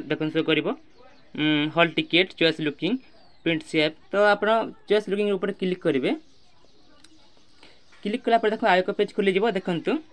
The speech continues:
ଡିଟେଲ୍ସ ପଢ଼ିନେବେ। ଦେଖନ୍ତୁ add preference subject university college ଲେଖା ହେଇଛି। ଦେଖନ୍ତୁ ଲେଖା ହେଇଛି, ପୁଣି ଦେଖନ୍ତୁ ପଢ଼ିପାରୁଥିବେ, only submitted preference can be added by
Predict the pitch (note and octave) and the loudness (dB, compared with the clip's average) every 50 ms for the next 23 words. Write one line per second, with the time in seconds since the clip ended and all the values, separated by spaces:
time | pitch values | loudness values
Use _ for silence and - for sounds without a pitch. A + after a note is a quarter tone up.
0 | - - - - - - - - D#3+ F3+ F3+ - - E3 D#3+ E3+ F3+ F#3 F#3 E3 | -20 -20 -20 -20 -20 -20 -6 -2 0 0 0 0 0 0 2 2 2 0 0 0
1 | F3 - F3+ E3+ D#3 B3+ A#3 - - - - - E3+ F#3+ - - D3+ - - D#3 | -2 -2 -2 -4 -4 -4 -6 -6 -8 -14 0 2 2 2 2 -4 -10 -4 0 2
2 | D#3+ G3 B3+ - - E3 D3+ C3+ B2+ D#3 F3+ F3+ - D#3+ C#3+ C#3 C3+ B2 C3+ D#3 | 2 2 0 0 -2 -2 -2 0 -2 -2 -2 -2 -2 -4 -4 -4 -4 -6 -6 -8
3 | - - - B2 B2 C3 - C3 C3 - C#3+ C#3 - B2+ C#3+ C3+ D3+ D3+ D3 - | -6 -2 -2 -2 -2 -2 -4 -4 -4 -4 -4 -8 -6 -6 -4 -4 -4 -4 -2 -2
4 | C#4+ D#4 - - - - - - - - F3+ - A3+ A#3 A3 - B3+ A#3+ A#3 A3 | -2 -2 -4 -12 -20 -20 -20 -20 -8 -6 -2 2 4 2 2 2 -2 -2 -2 -2
5 | A3 G#3 G#3+ A3+ A3 G#3 B3+ - G3+ F#3 G3 G3+ G3+ G3 G3 F#3+ - F#3+ F3+ B3 | -2 -2 -2 -4 -4 -4 -4 -2 0 0 0 0 0 -2 -2 -2 -4 -2 -2 -2
6 | C4 - - - - - - - - - G3 G#3+ A3 A#3 C4 C4 - G3+ F#3 F#3+ | -4 -6 -12 -20 -20 -20 -20 -10 -4 -2 0 2 4 4 2 4 4 2 2 2
7 | G3 G3+ F3 G#3+ A3+ A3+ - G#3 F3+ F#3 - G3 G3+ G#3+ G#3 - - F3+ E3+ E3+ | 0 0 2 0 0 0 -2 -6 -8 -4 -4 -4 -4 -4 -4 -4 -4 -2 -2 -2
8 | E3+ D#3+ F3 F3 E3+ D#3 C#3+ D#3+ D#3 E3 D3+ D3+ E3+ | 0 0 2 2 2 0 -4 -8 -10 -8 -4 -2 -2